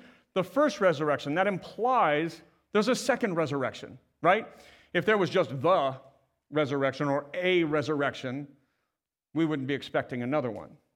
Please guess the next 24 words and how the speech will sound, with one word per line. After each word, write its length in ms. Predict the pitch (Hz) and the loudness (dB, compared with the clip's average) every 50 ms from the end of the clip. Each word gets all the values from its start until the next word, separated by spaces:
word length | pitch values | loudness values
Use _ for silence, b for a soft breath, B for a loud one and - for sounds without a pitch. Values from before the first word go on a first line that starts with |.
| _ _ | _ _
right? 260 | 135 143 170 175 175 B B B B B - | 0 0 0 0 -2 B B B B B -4
But 140 | - 180 165 | -2 0 2
there 160 | 196 196 196 | 2 2 2
is 140 | 175 - - - | 2 0 -4 -4
a 80 | 196 165 | -2 -2
resurrection 640 | 151 156 196 190 170 160 175 175 185 170 180 175 143 | 2 4 4 4 4 2 2 2 2 2 0 -2 -6
for 100 | 151 156 | -4 -6
the 80 | 160 | -4
church. 180 | - - 175 139 | -4 -2 -2 -2
The 80 | 151 | -2
first 420 | 139 - - 240 277 320 - - - | -4 -2 0 0 2 2 0 0 0
resurrection 560 | 170 160 127 139 135 135 131 - - 151 156 - | 0 0 0 0 0 0 0 0 -2 -6 -6 -4
and 200 | - 185 190 175 | -4 -2 -2 -2
a 80 | 175 170 | -2 -4
second 460 | 170 - - 294 262 - 226 185 147 | -4 -2 -2 0 0 0 -2 -2 -2
resurrection 460 | 147 143 123 139 139 127 120 - 131 | -2 -2 -2 -2 -4 -4 -4 -6 -10
is 60 | 117 | -8
what 120 | 120 127 120 | -6 -6 -6
it 60 | 120 | -6
says. 300 | - - - - - _ _ _ _ _ _ _ _ _ _ _ _ _ _ _ _ | -8 -12 -12 -14 -16 _ _ _ _ _ _ _ _ _ _ _ _ _ _ _ _
So 160 | - 190 185 | 0 0 2
the 160 | 170 185 165 214 - - - | 4 2 2 0 -2 -10 -20
first 460 | - - - - 262 294 294 - - | -20 -6 0 2 2 2 2 2 2
resurrec-, 500 | 214 202 165 170 170 165 165 165 165 | 2 2 2 2 2 2 2 2 0